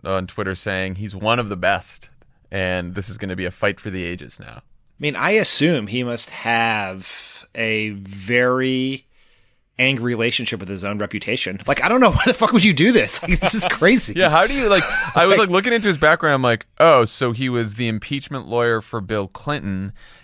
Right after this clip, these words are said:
Speaker 1: and then he was Dick Cheney's lawyer during those investigations in the Bush years, and now he's Trump's guy." I'm like, "What?"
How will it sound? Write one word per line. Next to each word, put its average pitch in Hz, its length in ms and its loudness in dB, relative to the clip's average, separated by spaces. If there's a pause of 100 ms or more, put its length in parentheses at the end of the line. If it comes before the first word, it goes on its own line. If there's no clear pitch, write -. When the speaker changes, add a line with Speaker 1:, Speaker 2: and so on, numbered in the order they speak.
(140)
Speaker 1:
and 117 180 -2
then 139 140 0
he 143 120 -4
was 123 200 -4
Dick - 320 -6
Cheney's 156 720 -4
lawyer 104 560 2
during 101 380 -2
those 131 300 2
investigations 101 880 -2
in 92 80 -4
the 90 80 -6
Bush 117 360 -2
years, 95 400 -4
and 92 160 -8
now 107 260 0
he's 104 300 -8
Trump's - 440 -6
guy." 73 400 -4
I'm 101 160 -12
like, 95 180 -8
"What?" 120 500 -2